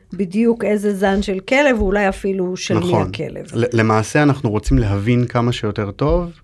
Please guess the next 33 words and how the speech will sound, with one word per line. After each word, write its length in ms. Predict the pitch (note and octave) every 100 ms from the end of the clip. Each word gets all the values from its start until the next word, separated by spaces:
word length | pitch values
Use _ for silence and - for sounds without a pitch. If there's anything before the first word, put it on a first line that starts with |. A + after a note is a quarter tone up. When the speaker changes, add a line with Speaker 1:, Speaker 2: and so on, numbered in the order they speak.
| _ -
Speaker 2:
את 100 | -
התיאור 480 | - A#2 C3+ E3 D3+
של 180 | B2
המשתמש. 580 | A2 G#2+ - G2 E2+ - _ _ _ _ _ -
התיאור 280 | G#2+ B2+ C3
של 80 | B2+
המשתמש 460 | A#2+ G#2+ A2+ A2+ G2+
שרוצה 300 | G2+ G2 G#2+
לצייר, 680 | G#2 - G2 A2+ E3 E3 E3 -
שרוצה 520 | - G2+ G2 A2+ A2
לעשות 400 | G#2 G2 A2 - _ - _
ציור 240 | - A2+ G#2
תלת-ממדי, 720 | - - G2 F#2+ A2+ D3+ E3 - - D#3+ D#3
זה 180 | A#2 G2+
לאו 160 | A2+
דווקא 200 | A#2+ -
ציור 540 | C#3 - C#3 D3 C#3+ C#3+
בניגוד 320 | A#2 A#2+ B2
לדלי, 440 | B2+ B2 C3+ D3 D3 - - - - _
או 160 | - D#3+
אם 60 | E3+
הוא 60 |
רוצה 180 | E3 F3+
לכתוב 280 | F3 - E3
קוד. 280 | F3+ F3 E3 _ _ _ - - - _
תעשה 340 | A2+ A2+ E3+
לי 100 | E3+ D3
משהו 460 | C#3 D#3 G#3 G#3+
שעושה 520 | G3+ B2 A#2+ A#2 D3
אחד, 180 | D3 C#3
שתיים, 240 | C3 C3 B2+
שלוש, 320 | A2+ A2+ A2
ארבע. 260 | G2+ F#2+